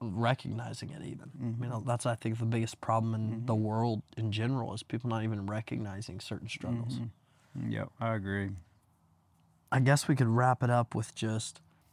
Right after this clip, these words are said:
Speaker 1: something a little more loose. We've gotten pretty serious on it all. I mean,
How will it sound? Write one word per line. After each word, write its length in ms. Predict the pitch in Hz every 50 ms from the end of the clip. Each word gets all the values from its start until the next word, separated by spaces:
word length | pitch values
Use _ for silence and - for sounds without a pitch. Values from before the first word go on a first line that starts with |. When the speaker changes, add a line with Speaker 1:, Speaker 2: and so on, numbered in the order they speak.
| _ _ _ _
Speaker 1:
something 420 | - - - 175 165 151 156 151 139
a 100 | 135 131
little 160 | 127 123 127
more 240 | 123 123 120 117 117
loose. 480 | 110 113 117 117 131 131 - - -
We've 160 | - 131 135 -
gotten 240 | 151 147 156 135
pretty 240 | 123 - - 120 117
serious 560 | 110 - - 107 107 110 113 117 120 117 -
on 140 | 123 120 120
it 100 | 127 123
all. 320 | 123 123 123 139 135 - - _ _ _
I 60 | -
mean, 240 | 131 135 131 123 120